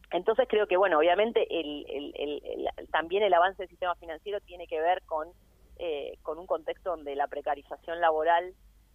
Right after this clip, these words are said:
va, eh, también profundizándose a lo largo de los años. Entonces, digamos, son todas variables que hay que mirar siempre. Nosotras decimos es que no se puede a-, aislar el problema financiero de, eh, la situación laboral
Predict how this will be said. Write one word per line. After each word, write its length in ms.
va, 320
eh, 320
también 420
profundizándose 880
a 80
lo 80
largo 240
de 60
los 180
años. 380
Entonces, 340
digamos, 280
son 140
todas 180
variables 340
que 80
hay 60
que 100
mirar 400
siempre. 380
Nosotras 360
decimos 440
es 160
que 100
no 120
se 120
puede 220
a-, 160
aislar 580
el 120
problema 360
financiero 720
de, 360
eh, 460
la 220
situación 420
laboral 640